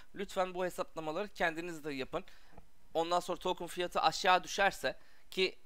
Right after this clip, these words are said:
ona da bakalım. Aşağıya düştüğünde bu arada şunu da unutmayın. Ee, giveaway de azalacak. Çünkü oyunu birçok insan bırakacak. O zaman giveaway'i de yirmiden alırsak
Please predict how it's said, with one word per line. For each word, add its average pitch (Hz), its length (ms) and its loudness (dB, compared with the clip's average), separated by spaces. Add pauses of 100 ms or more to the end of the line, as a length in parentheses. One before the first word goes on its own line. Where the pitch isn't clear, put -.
(200)
ona 170 180 8
da 160 120 12
bakalım. 120 340 0 (320)
Aşağıya 180 460 10
düştüğünde 180 600 0 (280)
bu 151 120 8
arada 156 180 6
şunu 170 260 -4
da 156 40 -4
unutmayın. 160 500 -2 (640)
Ee, - 20 4 (480)
giveaway 190 280 8
de 180 60 10
azalacak. 123 500 2
Çünkü 170 320 -6
oyunu 170 420 0
birçok 160 360 -2
insan 165 380 -4
bırakacak. 117 600 -4
O 180 120 2
zaman 131 360 2
giveaway'i 147 400 2
de 117 40 -4
yirmiden 143 580 0
alırsak 151 460 0